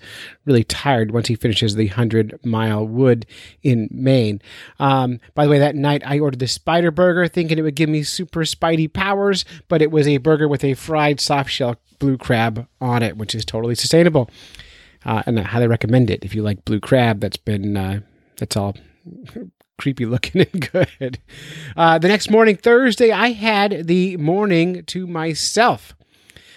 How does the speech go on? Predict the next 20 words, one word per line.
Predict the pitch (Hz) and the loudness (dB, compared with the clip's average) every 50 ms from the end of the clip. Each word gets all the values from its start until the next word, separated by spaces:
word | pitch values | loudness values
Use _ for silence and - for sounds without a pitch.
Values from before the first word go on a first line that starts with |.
| _ _ - | _ _ -10
So | - - 160 143 139 160 170 | -6 -2 0 2 2 0 -2
I | 139 143 156 175 190 190 | -4 -6 -6 -4 -6 -6
took | - - 175 - 170 | -6 -8 -6 -2 0
a, | 165 160 156 151 143 139 | 2 2 4 4 4 2
uh, | 139 - - | 0 0 2
Uber, | 175 185 160 143 160 196 | 0 2 2 2 0 0
my | 185 151 131 | 0 -2 -4
first | - - 156 156 156 - - - | -2 0 -2 -2 -2 -4 -6 -2
Uber | 160 160 160 147 139 | -2 0 0 0 0
ride, | 123 120 113 117 135 139 123 | -2 -2 -2 0 0 0 0
down | 139 135 131 139 135 | 0 0 0 0 -2
to | - 147 | 0 0
the | 143 131 | 0 0
Virginia | 123 135 135 127 139 147 156 160 160 147 | 0 0 0 2 2 2 2 2 0 -2
Beach | 120 117 135 135 139 - - - _ _ _ _ _ _ _ | -2 -2 -2 -2 -2 -4 -8 -14 _ _ _ _ _ _ _
fishing | - - 165 - - 151 139 127 | -2 0 0 0 0 0 -2 -2
pier. | - - - 120 107 104 107 - - - _ _ _ - - - - - _ _ | -4 -4 -2 -2 -2 -2 -4 -6 -8 -14 _ _ _ -20 -20 -20 -20 -20 _ _
Um, | - 135 123 120 113 107 104 107 104 104 _ _ _ _ - - - _ _ - | -2 0 2 2 2 0 -2 -4 -8 -10 _ _ _ _ -18 -18 -18 _ _ -8
and, | - 131 123 120 120 117 120 | -6 -2 -2 -2 -2 0 0
uh, | 127 123 113 110 110 | 0 0 0 0 -2